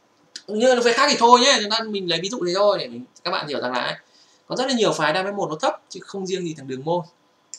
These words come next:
Và cái điều này làm sao là đúng. Đấy. Thế nhưng ấy, khi mà bạn nói là bạn chỉ, đây này, bạn có nói đây này, bạn ấy không lôi đài nhé, chúng ta bỏ qua việc lôi đài nhé.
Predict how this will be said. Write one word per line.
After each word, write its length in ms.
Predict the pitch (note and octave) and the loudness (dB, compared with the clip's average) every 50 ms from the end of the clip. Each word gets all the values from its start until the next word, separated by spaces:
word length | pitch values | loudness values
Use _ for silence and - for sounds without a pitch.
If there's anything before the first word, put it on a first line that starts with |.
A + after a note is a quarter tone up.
| - - - - _ _ | -18 -20 -20 -20 _ _
Và 120 | A#2+ B2 | -4 -2
cái 60 | B2 | 2
điều 160 | C#3+ F3 F3 | 2 2 4
này 200 | D#3 D3+ C#3 C3+ | 4 4 4 2
làm 120 | C3+ C3 B2+ | 2 0 -2
sao 200 | - - A#2+ B2 | -2 -2 -2 -2
là 40 | C#3+ | -4
đúng. 200 | - - D3+ F3 - _ _ _ _ _ _ _ - - - - - - _ - - - - - _ _ _ _ _ | -6 -8 -8 -12 -16 _ _ _ _ _ _ _ -20 -20 -20 -20 -20 -20 _ -20 -20 -20 -20 -20 _ _ _ _ _
Đấy. 200 | - A#2+ C3 C#3+ D3 - _ _ _ _ - _ _ _ _ | -12 -12 -10 -10 -12 -14 _ _ _ _ -20 _ _ _ _
Thế 60 | - A3+ | -12 -8
nhưng 200 | A#3+ C4 C4+ C4 | -6 -6 -4 -2
ấy, 280 | C4 D4 D4+ D4 - - _ _ _ _ _ _ _ _ _ _ _ _ _ _ _ _ _ _ _ _ _ _ _ _ _ _ _ _ _ | -2 -2 -2 -4 -6 -12 _ _ _ _ _ _ _ _ _ _ _ _ _ _ _ _ _ _ _ _ _ _ _ _ _ _ _ _ _
khi 500 | - - - C4 C4 B3+ B3 A#3+ A#3 A3+ G#3 | -14 -6 -4 0 0 2 2 0 0 -2 -2
mà 200 | G3 F3 D#3 D3 | 0 0 0 0
bạn 320 | D3+ C#3+ C3+ G#2 A2+ C3 | 0 -2 -2 -6 -10 -6
nói 340 | C3 B2+ C3 C3+ D3+ F#3+ A#3+ | -4 0 0 0 0 0 -4
là 100 | B3+ - | -8 -8
bạn 160 | D#3+ - - - | -10 -10 -10 -10
chỉ, 220 | - C3 A#2 - - - - | -12 -12 -12 -14 -16 -14 -8
đây 120 | - D#3 | -6 -2
này, 160 | E3 D#3+ D3 B2+ | -2 0 0 0
bạn 180 | B2 B2 B2+ | -2 -4 -6
có 60 | C3+ | -8
nói 200 | C3 B2+ B2+ C3 D3+ | -6 -4 -4 -4 -4
đây 100 | D#3+ D#3+ | -6 -10
này, 80 | - - - _ _ _ _ _ _ _ _ _ _ - - _ _ _ | -12 -16 -20 _ _ _ _ _ _ _ _ _ _ -20 -20 _ _ _
bạn 160 | D#3+ C3+ - | -6 -6 -6
ấy 160 | D3 C#3 C3+ C3+ | -6 -8 -10 -10
không 460 | - - - - - - A3+ G#3+ G3+ F#3+ | -12 -16 -18 -8 -2 -2 0 0 0 0
lôi 120 | F#3+ F#3 | 2 2
đài 200 | E3+ D#3 C#3 A#2+ | 2 0 0 -2
nhé, 120 | C3 D#3 D#3+ - _ _ _ _ _ _ | -6 -10 -14 -18 _ _ _ _ _ _
chúng 80 | - - | -8 -6
ta 80 | F3 E3+ | -4 2
bỏ 200 | E3+ C#3 A2 - | 4 4 4 4
qua 120 | D3 D3+ | 2 0
việc 100 | D3 D3 | 0 0
lôi 120 | D#3+ D#3+ | 0 0
đài 220 | D3+ C#3+ B2+ A#2 A#2+ | 2 2 0 -2 -4
nhé. 80 | B2+ | -8